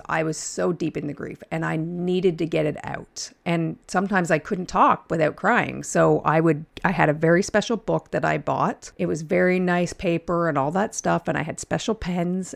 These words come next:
and I sat down every day and I poured my heart out into that journal. I still have it to this day. I haven't actually taken the time to go back and read it. I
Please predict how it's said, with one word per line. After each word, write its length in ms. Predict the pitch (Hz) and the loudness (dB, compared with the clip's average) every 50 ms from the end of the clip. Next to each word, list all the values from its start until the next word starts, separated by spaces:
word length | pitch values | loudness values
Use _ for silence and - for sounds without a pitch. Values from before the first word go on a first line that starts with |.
| - - | -8 -4
and 240 | 170 165 165 160 160 | -2 -2 -2 -2 -2
I 160 | - 151 151 175 | -2 -2 -2 -2
sat 280 | - - 190 165 147 | -2 -2 -2 -2 0
down 300 | - 156 151 151 156 156 - | 0 0 0 0 0 -2 -2
every 300 | - 151 156 180 202 185 | -2 -2 -2 0 -2 -2
day 260 | 151 - - 156 143 - - | -2 -2 -4 -4 -6 -6 -4
and 120 | 160 156 147 | -4 -2 -2
I 100 | 143 147 | -4 -4
poured 420 | - - - - 240 214 220 - | -4 -8 -4 0 0 0 0 0
my 160 | 214 208 220 | -2 -2 -2
heart 360 | 208 - - 185 180 - - - | -2 2 4 4 4 2 2 0
out 200 | 175 156 156 151 - | 0 0 0 0 -4
into 260 | - 160 160 - - 151 | -6 -6 -4 -4 -2 0
that 280 | 151 143 147 - - | 0 0 0 -2 -10
journal. 340 | - - 123 - - - - - - _ - - | -10 -8 -8 -8 -8 -10 -14 -16 -20 _ -4 2
I 80 | - | 2
still 240 | 226 - - - 240 | 2 2 4 2 2
have 180 | 202 208 208 180 | 4 4 2 2
it 120 | 185 - | 0 -4
to 120 | - 190 160 | -4 -4 -2
this 200 | 151 151 147 - | -2 -4 -4 2
day. 320 | 175 160 147 139 151 - - - - - - - - - | 2 2 2 2 0 -6 -8 -14 -20 -20 -20 -20 -6 -2
I 80 | 185 175 | -2 0
haven't 260 | 147 190 175 185 - | 0 0 -2 0 0
actually 380 | 170 165 156 - - 196 175 | 0 0 0 -2 -6 -6 -6
taken 260 | - - 185 - - 175 | -4 -4 -6 -4 -4 -6
the 80 | 160 | -6
time 300 | - - 175 160 160 170 | -6 -4 -4 -2 -2 -2
to 100 | 175 - | -4 -6
go 160 | 160 - - | -8 -8 -6
back 300 | 165 - 143 - 170 - | -2 0 0 0 0 -2
and 200 | 165 147 147 135 | -4 -6 -4 -4
read 200 | 143 160 185 202 | -4 -2 0 0
it. 200 | 302 370 392 - - - - - - | 2 0 0 -2 -6 -14 -20 -12 -6
I 240 | - 190 190 175 - | -4 -4 -4 -4 -4